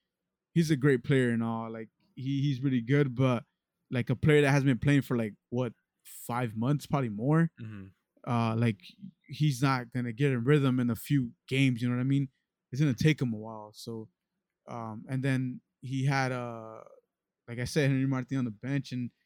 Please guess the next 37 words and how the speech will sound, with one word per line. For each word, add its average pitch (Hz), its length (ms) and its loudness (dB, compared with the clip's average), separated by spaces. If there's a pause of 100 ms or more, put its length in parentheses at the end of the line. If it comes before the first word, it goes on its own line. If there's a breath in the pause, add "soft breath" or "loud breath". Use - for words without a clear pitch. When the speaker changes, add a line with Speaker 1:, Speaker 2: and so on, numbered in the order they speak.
(360)
Speaker 1:
um, 104 460 -6 (760)
he 123 140 -8
wasn't 165 280 0
playing 170 220 2
with 113 120 -2
a - 40 -8
striker, 135 500 0
so 110 300 -6
that's 113 220 -10
kinda 123 200 -4
what 101 140 -12
messed 117 240 -8
him 104 140 -10
up. 107 120 -12 (1000)
Speaker 2:
Yeah. 98 160 -16
Speaker 1:
But, 135 120 -4
I 147 40 0
mean, 156 320 2
Speaker 2:
And - 20 0
then 151 80 0
Speaker 1:
at 139 80 -2
the 160 80 2
end 170 80 4
of 135 40 6
Speaker 2:
Saudi 151 140 4
Speaker 1:
the - 0 -
day, 156 400 4
Speaker 2:
Arabia 117 180 4
impressed 117 720 0
because 104 300 -10
they 104 160 -2
beat 98 260 -6
Argentina. 95 560 -10
Speaker 1:
they 131 120 -2
beat 131 180 -2
Argentina. 131 580 0
They 135 120 4